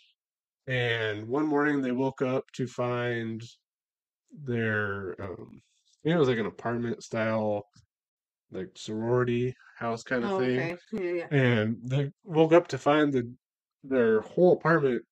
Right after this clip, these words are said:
Speaker 1: was just infested with, like, cockroaches.
Speaker 2: Oh,
Speaker 1: Like, they were all
Speaker 2: no.
Speaker 1: over the Dybbuk box, and, like, but I
Speaker 2: Oh.
Speaker 1: think this came from the Dybbuk box, and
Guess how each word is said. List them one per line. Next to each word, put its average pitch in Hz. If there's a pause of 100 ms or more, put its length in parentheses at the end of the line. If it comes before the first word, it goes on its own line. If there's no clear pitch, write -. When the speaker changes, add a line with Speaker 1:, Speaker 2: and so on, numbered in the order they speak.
Speaker 1:
was 123
just 131
infested 135
with, 107
like, 104
cockroaches. 151 (360)
Speaker 2:
Oh, 202
Speaker 1:
Like, 147
they 147
were 143
all 160
Speaker 2:
no. 160
Speaker 1:
over 156
the 123
Dybbuk 170
box, 160
and, 120
like, 107 (440)
but 196
I 156
Speaker 2:
Oh. 139
Speaker 1:
think 165
this 160
came 160
from 170
the 156
Dybbuk 151
box, 151
and 113